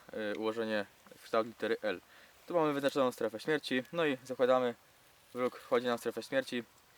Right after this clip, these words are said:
Tutaj akurat nic trudnego, strzelamy ile fabryka dała. Jeżeli się uda,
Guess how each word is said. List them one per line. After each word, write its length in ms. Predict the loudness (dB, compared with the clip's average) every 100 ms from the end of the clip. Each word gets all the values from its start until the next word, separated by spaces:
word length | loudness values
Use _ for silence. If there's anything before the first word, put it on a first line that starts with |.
| -20 -20 _ -14
Tutaj 240 | 2 4
akurat 300 | 6 4 4
nic 140 | 0 -6
trudnego, 540 | -6 -2 4 4 4
strzelamy 440 | 2 2 4 4 0
ile 140 | -2
fabryka 380 | 0 -2 0 0
dała. 260 | 2 4 2 -4 -20 -20 -20 -20 -10
Jeżeli 240 | 0 2
się 160 | 2 0
uda, 320 | 2 4 4